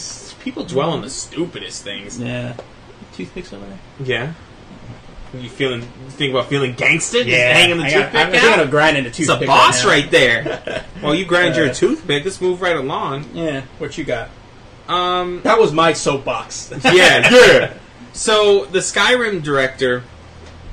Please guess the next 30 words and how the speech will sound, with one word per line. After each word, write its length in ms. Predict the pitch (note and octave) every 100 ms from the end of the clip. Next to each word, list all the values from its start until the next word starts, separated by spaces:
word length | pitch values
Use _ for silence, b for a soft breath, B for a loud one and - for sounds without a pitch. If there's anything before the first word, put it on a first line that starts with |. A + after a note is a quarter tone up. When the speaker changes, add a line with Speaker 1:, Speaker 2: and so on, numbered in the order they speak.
| - - - -
Speaker 2:
director 440 | B2+ B2+ B2 A#2+
of 140 | G2+ - - - - - A#2
Elder 200 | B2 -
Scrolls 300 | - G#2+ -
Skyrim, 320 | G#2+ G#2 G2 - B B -
feels 260 | E3 F3+ F3+
that 180 | F3+ C#3
games 500 | D3 D#3+ E3 - C3
should 240 | - C#3
be 120 | B2 A#2+
cheaper. 500 | - E3+ - G2 - - - - - - - - - - -
I, 160 | G#2 G2 - G#2
I 140 | C3
agree, 400 | D#3 C3 D#3+ F#3
just 180 | A#2 -
because 260 | C3+ B2 A#2+
I 120 | A2+
don't 380 | - A2 A2 A2
want 220 | B2+ -
to 60 |
pay 220 | - D#3+ F#3
that 180 | -
much. 260 | G2+ - - - B B B B - - - - - D#3+
Uh, 220 | E3 E3+
basically, 520 | G#3 B3+ B3+ G#3 F#3
<laughs> 560 | - - - - - -
Todd 640 | - B4 B4 C#4 A#3+ B3
Howard. 540 | D4+ D#3+ C3+ B2+ C3 C#3+
I 120 | E3+
couldn't, 260 | G3 F#3+